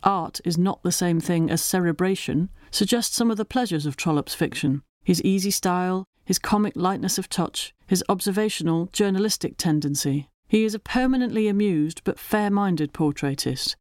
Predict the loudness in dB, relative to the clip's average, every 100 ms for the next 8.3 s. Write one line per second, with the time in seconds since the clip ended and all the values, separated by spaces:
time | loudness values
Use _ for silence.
0 | _ 0 2 4 2 0 -2 0 2 2
1 | 2 2 0 2 0 -4 -2 0 2 0
2 | 0 0 0 -2 0 0 0 0 -2 -6
3 | -2 0 0 0 -2 0 0 2 2 0
4 | -2 -2 -2 -4 -4 -4 -4 -4 -6 -10
5 | -18 _ 0 2 0 0 -2 0 0 0
6 | -2 0 2 2 4 2 2 -2 -2 -4
7 | -2 -2 0 0 2 0 0 -4 -6 -4
8 | -4 -4 -6